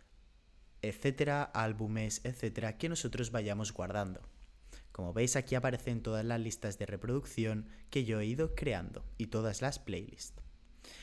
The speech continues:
Y por último tenemos el panel de Premium, que es para contratar Spotify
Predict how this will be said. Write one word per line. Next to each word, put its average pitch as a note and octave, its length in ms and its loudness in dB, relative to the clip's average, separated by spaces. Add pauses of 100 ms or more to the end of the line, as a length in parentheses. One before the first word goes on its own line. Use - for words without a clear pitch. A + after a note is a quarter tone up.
(140)
Y D#3+ 120 4
por E3+ 180 6
último C3+ 380 4
tenemos A#2+ 340 2
el G#2+ 100 -2
panel F#2 300 -2
de F#2+ 100 -2
Premium, F#2+ 400 -2 (560)
que D3+ 260 2
es B2 240 0
para A2+ 360 2
contratar A#2 680 0 (520)
Spotify G#2 680 2